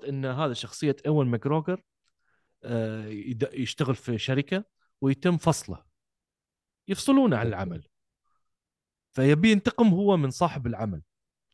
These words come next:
Speaker 1: فشو يسوي؟ يخطف بنته، يخطف ب-،
Speaker 2: أوكي.
Speaker 1: بنت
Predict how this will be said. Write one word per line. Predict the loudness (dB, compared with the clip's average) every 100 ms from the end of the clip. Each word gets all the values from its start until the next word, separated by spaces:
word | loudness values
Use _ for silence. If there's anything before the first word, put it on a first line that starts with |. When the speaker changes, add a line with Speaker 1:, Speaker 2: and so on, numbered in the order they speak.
| _
Speaker 1:
فشو | -6 2 2
يسوي؟ | 4 2 4 0 0
يخطف | 0 0 0 -4 -6 -20 _ 0
بنته، | 0 0 -12 _ _ _ _ _ _ _ _ _ _ _ _ _ _
يخطف | -8 -4 -6 -4
ب-، | 0
Speaker 2:
أوكي. | 2 2 0
Speaker 1:
بنت | 0 0 0